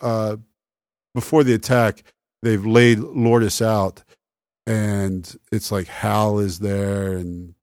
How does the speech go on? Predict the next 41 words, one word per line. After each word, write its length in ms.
and 220
Tom, 640
and 320
Anne, 440
and 300
it's 180
just 160
all 120
very 280
cliche, 800
you 220
know, 80
the 100
whole 200
thing 340
of 80
them 280
looking 400
and 120
saying, 320
"Oh, 520
I, 340
I 40
should 180
have 100
been 160
better. 300
She 160
was 100
a 60
good 200
person," 400
this, 160
that, 100
and 100
the 60
other, 180
and 260
everything. 540
Like, 240
which, 400